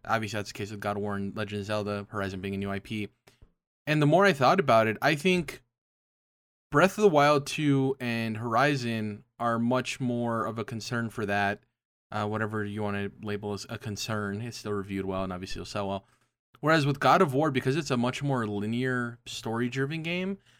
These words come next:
I think that one could feel the most different in a sequel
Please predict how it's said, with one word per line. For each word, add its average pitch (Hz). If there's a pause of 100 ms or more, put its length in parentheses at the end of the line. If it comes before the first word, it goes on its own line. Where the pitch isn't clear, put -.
(120)
I 123
think 127
that 139
one 139
could 127
feel 131
the 117
most 117
different 120
in 117
a 110
sequel 110